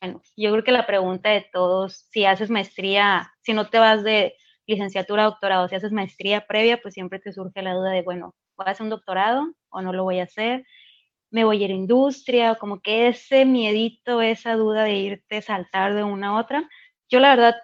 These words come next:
siempre lo he dicho y sigo con la misma idea de que quiero hacer un doctorado, pero también tenía la espinita de la, de entrar a industria.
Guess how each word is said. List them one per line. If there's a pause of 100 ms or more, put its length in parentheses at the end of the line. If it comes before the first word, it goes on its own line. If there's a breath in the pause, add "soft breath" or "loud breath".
(120)
siempre
lo
he
dicho
y
sigo
con
la
misma
idea
de
que
quiero
hacer
un
doctorado,
pero
también
tenía
la
espinita
de
la, (200)
de
entrar
a
industria.